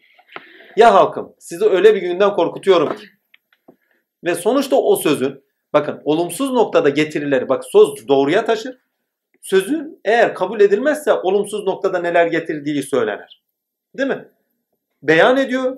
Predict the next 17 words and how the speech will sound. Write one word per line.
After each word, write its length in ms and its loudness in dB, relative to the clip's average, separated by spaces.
ve 160 0
beyanın 360 2
kabul 220 -4
edilmemesi 560 -4
ve 160 0
beyan 280 2
edilen 400 -2
doğru 240 0
olanınla 960 -4
beraber 360 2
yürünmemesi 680 -2
sonucunda 540 -6
başlarına 440 -4
neler 260 -4
geleceğinin 640 -4
beyanında 500 2
bulunuyor. 340 -16